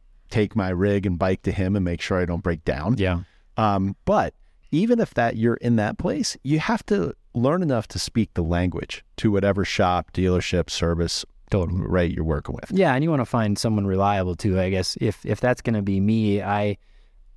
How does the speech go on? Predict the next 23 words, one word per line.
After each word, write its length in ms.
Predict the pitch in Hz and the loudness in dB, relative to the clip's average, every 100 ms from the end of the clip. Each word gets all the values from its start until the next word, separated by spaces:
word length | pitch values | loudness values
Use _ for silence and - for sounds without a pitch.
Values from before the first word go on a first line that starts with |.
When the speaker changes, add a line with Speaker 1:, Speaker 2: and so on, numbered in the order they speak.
| - | -6
Speaker 2:
I 60 | |
have 280 | 104 117 117 | -2 0 0
a 60 | 107 | -2
consistent 600 | - 98 - 131 135 123 | -4 -4 -2 0 -2 -2
place 300 | 120 110 - | 0 0 -2
I 60 | |
take 240 | 101 110 110 | -2 -2 -2
my 120 | 98 | -4
truck 300 | - 98 - | -2 -4 -4
to. 280 | 98 90 92 - - - - - - | -4 -2 -4 -10 -20 -20 -20 -20 -6
They 220 | 110 117 | 2 4
always 220 | 113 113 | 4 2
do 120 | 110 | 0
my 160 | 110 101 | 0 0
work. 340 | 98 95 90 | 0 -2 -2
It's 120 | 104 - | -4 -2
here 180 | 110 | 0
in 80 | 107 | 0
Bozeman. 460 | 104 101 98 98 95 | 2 2 2 0 0
I 140 | 101 | -2
trust 340 | - 113 95 - | -2 -2 -2 0
them 340 | 98 95 95 - | 0 0 -2 -4
because 460 | 107 110 98 95 | -2 0 0 -4